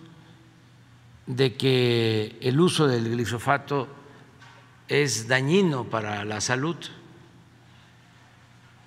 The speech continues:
y se envió una iniciativa para controlar su importación,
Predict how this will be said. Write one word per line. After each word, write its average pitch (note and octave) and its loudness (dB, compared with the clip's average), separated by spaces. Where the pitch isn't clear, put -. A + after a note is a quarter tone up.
y F3+ 2
se - 0
envió D3 2
una D3 2
iniciativa C3+ 0
para A#2+ 4
controlar C#3+ 2
su C3 4
importación, B2 0